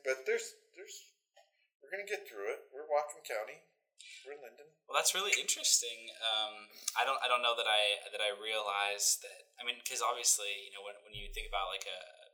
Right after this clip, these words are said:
Speaker 2: business support organization,
Speaker 1: Yeah.
Speaker 2: you think of, like,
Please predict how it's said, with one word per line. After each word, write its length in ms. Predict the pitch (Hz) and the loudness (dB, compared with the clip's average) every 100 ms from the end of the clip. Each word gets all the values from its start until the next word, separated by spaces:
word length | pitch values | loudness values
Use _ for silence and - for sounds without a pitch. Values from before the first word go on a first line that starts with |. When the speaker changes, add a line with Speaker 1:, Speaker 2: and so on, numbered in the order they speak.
| _ | _
Speaker 2:
business 560 | 131 127 127 120 - - | 0 0 2 4 4 6
support 480 | - - - 131 117 - | 4 4 0 -2 -2 -4
organization, 720 | 117 110 107 104 107 - 101 127 | -12 -10 -6 -4 -2 -2 -4 2
Speaker 1:
Yeah. 160 | 123 - - | 2 2 -8
Speaker 2:
you 80 | - | -16
think 160 | 104 104 | -14 -14
of, 80 | 98 | -10
like, 240 | 101 95 | -4 -4